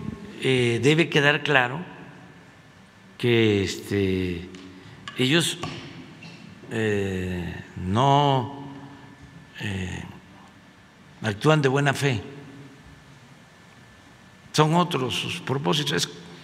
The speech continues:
son como los amparos para que no se construyera el aeropuerto Felipe Ángeles. Es lo mismo. Y los intereses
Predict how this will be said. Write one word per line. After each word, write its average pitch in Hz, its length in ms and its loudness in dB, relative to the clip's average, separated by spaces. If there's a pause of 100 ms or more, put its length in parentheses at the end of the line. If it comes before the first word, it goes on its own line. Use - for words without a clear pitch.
(280)
son 170 160 -4
como 170 180 2
los 147 200 4
amparos 147 680 2 (580)
para 113 200 0
que 110 80 -4
no 135 80 2
se 139 140 0
construyera 120 680 0 (1040)
el 104 400 0
aeropuerto 110 480 -2
Felipe 113 420 -2
Ángeles. 113 720 -4 (1000)
Es - 480 -2 (440)
lo 135 160 6
mismo. 139 480 2 (760)
Y 208 340 6
los 135 260 2
intereses 117 1160 2